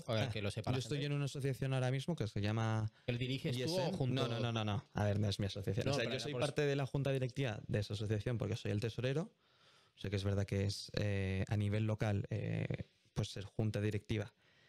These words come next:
Speaker 2: es de los puestos más altos. Luego ya están el presidente y, y la vicepresidenta,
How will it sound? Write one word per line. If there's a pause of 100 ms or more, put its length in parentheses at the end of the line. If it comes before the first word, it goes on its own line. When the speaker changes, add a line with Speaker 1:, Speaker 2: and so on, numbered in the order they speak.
(220)
Speaker 2:
es
de
los
puestos
más
altos. (100)
Luego
ya
están
el
presidente (120)
y,
y
la
vicepresidenta,